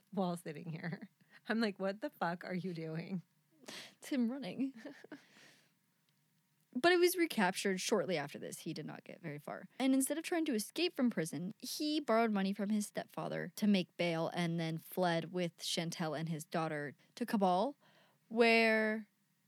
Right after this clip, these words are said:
Speaker 2: they spent their time robbing tourists on the hippie trail before getting arrested yet again. These guys are really shitty criminals.
Speaker 1: They really are. Like, you're not doing it well. Find something else to do.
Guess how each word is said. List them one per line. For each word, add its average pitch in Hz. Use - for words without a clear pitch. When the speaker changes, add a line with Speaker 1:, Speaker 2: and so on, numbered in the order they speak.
Speaker 2:
they 226
spent 220
their 240
time 185
robbing 175
tourists 175
on 180
the 180
hippie 180
trail 185
before 294
getting 220
arrested 185
yet 180
again. 170
These 254
guys 214
are 139
really 180
shitty -
criminals. -
Speaker 1:
They 240
really 359
are. 254
Like, 247
you're 262
not 285
doing 285
it 214
well. 190
Find 226
something 302
else 220
to 208
do. 170